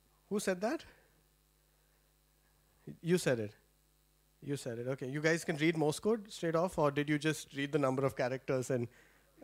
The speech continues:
uh, yeah? All right, hackers in the house, figuring stuff out.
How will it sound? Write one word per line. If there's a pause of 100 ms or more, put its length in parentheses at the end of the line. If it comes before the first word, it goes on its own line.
(160)
uh, (880)
yeah? (520)
All
right, (320)
hackers
in
the
house, (360)
figuring
stuff
out.